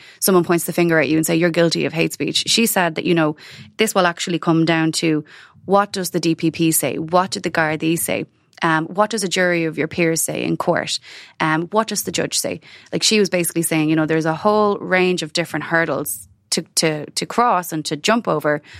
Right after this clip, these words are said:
before this could possibly be reality, that somebody would be convicted of hate speech, hate speech or a hate crime. I think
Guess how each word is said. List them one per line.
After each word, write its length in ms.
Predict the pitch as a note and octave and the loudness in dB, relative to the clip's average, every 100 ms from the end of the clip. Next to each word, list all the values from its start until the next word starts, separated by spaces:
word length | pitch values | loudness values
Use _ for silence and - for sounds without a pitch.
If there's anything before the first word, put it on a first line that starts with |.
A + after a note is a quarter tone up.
| - - | -12 -6
before 360 | E3+ F3+ D#3+ | 0 2 2
this 260 | D#3 E3+ - | 2 -2 -2
could 120 | - | -2
possibly 300 | E3 D#3+ D#3 | -2 -2 -2
be 140 | D#3+ | 0
reality, 480 | D#3+ D#3+ D#3 D#3 D3+ | 2 2 2 0 -6
that 120 | D3+ | -4
somebody 320 | D#3+ D#3 D3+ D3 | -2 0 0 0
would 140 | D3 | 0
be 100 | D3 | -2
convicted 540 | - D#3 D#3 - D3 | -2 -2 -2 -4 -6
of 80 | D3 | -6
hate 220 | C#3+ D3 | -6 -6
speech, 320 | - D#3 D3 - - - | -2 -2 -2 -4 -16 -4
hate 180 | - F#3+ | 0 0
speech 280 | - D#3+ - E3 | 0 -4 -4 -2
or 280 | D3+ C#3+ - - - - - | -2 -4 -8 -16 -20 -10 -4
a 60 | D#3+ | 0
hate 200 | E3+ - | 0 0
crime. 220 | D#3+ D3+ | -2 0
I 80 | F3 | -2
think 380 | F#3+ G#3 A3 | 0 -2 -2